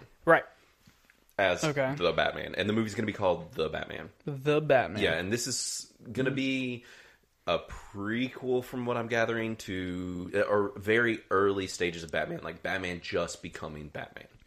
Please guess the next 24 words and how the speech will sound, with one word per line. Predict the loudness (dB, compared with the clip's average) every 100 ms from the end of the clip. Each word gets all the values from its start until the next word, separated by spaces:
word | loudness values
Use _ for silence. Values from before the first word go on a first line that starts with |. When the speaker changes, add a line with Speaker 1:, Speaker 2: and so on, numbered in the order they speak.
| -14 -6
Speaker 1:
So | 4 6
this | 6
is | 2 0
D | 2 2
C | 4 4 4
making | 6 4 4 2
a | 6
whole | 8
nother | 8 8 6
timeline | 4 6 6 6 4 2 0 -2 0
Speaker 2:
<laughs> | 0 0 -4 0
Speaker 1:
for | 6 6
a |
character | 8 8 8 6
that | 6 6
they've | 4
created, | 4 6 8 8 6
like, | 8 8
Speaker 2:
Probably. | 8 4 2 6
Speaker 1:
a | 6
dozen | 10 10 10 6
movies | 4 2 4
for? | 6
Speaker 2:
Probably, | 8 6